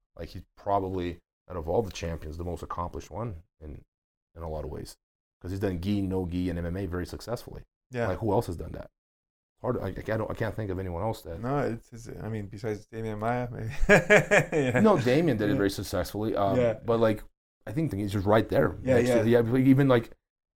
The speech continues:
Speaker 1: Tanquino's b-, jiu-jitsu career was more successful than Damian's, even though Damian has made it further in M M A. But it's, you know, not a lot of guys. It's, it's a hard thing to do.
Speaker 2: For sure.
Speaker 1: Um,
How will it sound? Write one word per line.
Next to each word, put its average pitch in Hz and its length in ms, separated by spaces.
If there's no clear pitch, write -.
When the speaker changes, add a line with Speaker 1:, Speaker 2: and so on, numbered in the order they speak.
Speaker 1:
Tanquino's 127 600
b-, 104 200
jiu-jitsu 117 520
career 95 180
was 90 160
more 92 100
successful 85 400
than 80 140
Damian's, 80 420
even 92 180
though 90 100
Damian 85 300
has 82 100
made 82 120
it 78 80
further 85 260
in 82 160
M 85 140
M - 0
A. 113 160
But 87 200
it's, - 280
you - 100
know, 110 140
not 120 200
a 139 40
lot 127 180
of 98 60
guys. 107 180
It's, - 160
it's - 120
a - 40
hard 143 240
thing 135 140
to 87 80
do. 180 340
Speaker 2:
For 101 80
sure. 98 300
Speaker 1:
Um, 92 540